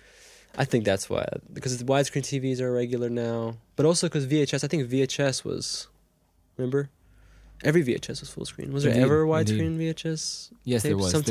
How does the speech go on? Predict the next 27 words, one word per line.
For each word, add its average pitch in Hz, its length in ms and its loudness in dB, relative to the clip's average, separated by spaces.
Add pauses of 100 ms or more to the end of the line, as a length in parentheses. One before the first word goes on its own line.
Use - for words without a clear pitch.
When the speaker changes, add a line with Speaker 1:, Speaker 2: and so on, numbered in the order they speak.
Speaker 2:
There's, 127 300 -4 (600)
uh, 120 120 4
you 139 100 4
know, 110 160 4
for 117 220 0
the 113 300 0
film 147 340 -2
nerds, 92 520 -6
Speaker 1:
Right. - 200 -10 (100)
Speaker 2:
you 117 140 -10
got 110 160 -2
the 110 100 -2
widescreen 110 460 -2
V 104 160 -4
H 101 200 -6
Ss, 101 800 -4
Speaker 1:
Can 165 100 -2
you 156 60 4
Speaker 2:
and 127 80 2
you 120 60 2
Speaker 1:
imagine 120 180 2
the 87 60 -2
Speaker 2:
got 92 80 -8
Speaker 1:
quality 107 260 -2
Speaker 2:
the - 80 -6
Speaker 1:
on 87 80 -6
that? - 180 -10